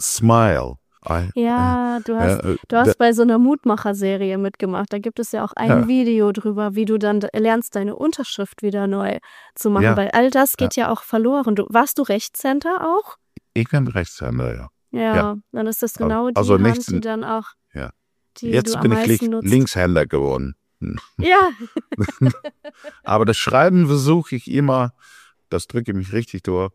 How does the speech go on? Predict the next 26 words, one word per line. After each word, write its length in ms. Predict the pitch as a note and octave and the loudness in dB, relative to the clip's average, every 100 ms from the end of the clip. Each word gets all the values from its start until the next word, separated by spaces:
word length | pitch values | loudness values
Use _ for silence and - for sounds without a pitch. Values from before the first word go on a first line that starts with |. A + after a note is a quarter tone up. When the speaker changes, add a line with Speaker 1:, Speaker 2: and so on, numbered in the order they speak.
| - | -6
Speaker 1:
bleib 460 | F#2+ G2+ B2+ - | 0 2 2 -2
das 220 | F#2 F2+ G2+ | -6 -4 -4
machen 320 | F#2 - F2+ | -4 -4 -6
mit 180 | F2 D#2+ | -6 -8
deiner 240 | D2+ D2+ | -8 -4
rechten 280 | E2+ D#2+ - | -4 -4 -8
Arm. 400 | - C#2+ C#2 D2+ _ _ _ | -6 -6 -6 -8 _ _ _
Speaker 2:
Mhm. 520 | A#3+ A3+ A3 G#3+ A#3 - _ _ | 0 2 2 0 -4 -10 _ _
Speaker 1:
Und 240 | A2+ G#2 | -2 0
das 160 | D2+ - | -2 -4
mache 240 | A#2+ - | -6 -6
ich 40 | - | -6
auch. 240 | A#1+ D2+ - _ _ - | -6 -8 -14 _ _ -16
Und 220 | - E2 - - _ - | -8 -8 -8 -16 _ -6
Speaker 2:
Cool. 380 | A#3 A3 G3+ G3+ - _ _ _ | 0 2 2 -2 -10 _ _ _
Speaker 1:
aber 160 | - F#2 | -2 2
das 140 | G2 - | 2 0
funktioniert 600 | - - G2+ F2+ G2 G#2 F#2+ | -4 -2 -2 0 2 2 2
nur 200 | A#2 A#2 | 4 4
mit 180 | A2 | 2
der 80 | G2+ | 2
Maya 280 | F#2+ F2+ F2+ | 2 2 0
Pro. 340 | D#2+ - A#1+ A#1+ _ _ _ _ | -2 -6 -6 -6 _ _ _ _
Also 280 | D2+ D2+ | -4 -2
mit 340 | D2+ D#2+ E2+ D#2 | 0 0 -2 0
der, 340 | D#2+ D#2 D2+ | 0 0 -4